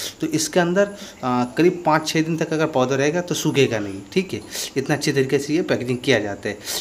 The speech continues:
आप लोगों के मन में सवाल आ सकता है, "यार भैया इसमें हवा oxygen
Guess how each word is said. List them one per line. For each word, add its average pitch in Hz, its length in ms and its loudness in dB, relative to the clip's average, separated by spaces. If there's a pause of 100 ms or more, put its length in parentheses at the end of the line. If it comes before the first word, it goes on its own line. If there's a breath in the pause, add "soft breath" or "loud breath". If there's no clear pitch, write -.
(100)
आप 160 200 2
लोगों 170 140 2
के 170 100 2
मन 160 160 2
में 160 160 2
सवाल 147 280 4
आ 143 60 4
सकता 143 220 -4
है, 165 60 -4
"यार 165 140 -2
भैया 151 240 2
इसमें 156 200 4
हवा 135 280 8
oxygen 143 360 0